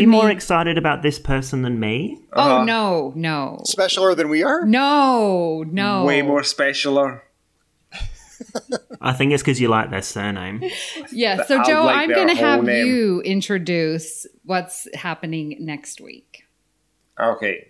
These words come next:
Speaker 3: so w-, our special guest will be none other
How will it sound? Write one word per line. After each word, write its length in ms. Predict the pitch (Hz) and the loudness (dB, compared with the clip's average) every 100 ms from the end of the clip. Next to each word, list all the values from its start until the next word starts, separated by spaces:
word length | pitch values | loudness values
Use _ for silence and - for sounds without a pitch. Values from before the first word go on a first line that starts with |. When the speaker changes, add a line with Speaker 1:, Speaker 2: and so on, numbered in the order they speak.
| _ | _
Speaker 3:
so 680 | - - - 131 123 - - _ - _ _ _ | -6 -4 0 2 2 0 -8 _ -20 _ _ _
w-, 220 | 113 117 - | -4 -4 -2
our 260 | 135 139 | -2 -2
special 380 | - 135 123 131 | -2 -2 -2 -4
guest 560 | 120 101 98 - - - - | -4 -2 -2 -6 -8 -10 -6
will 240 | 110 113 | 0 0
be 300 | 110 107 104 107 | 0 -2 -2 -2
none 280 | 107 110 | -2 2
other 460 | 113 104 104 104 101 | 2 2 2 0 -2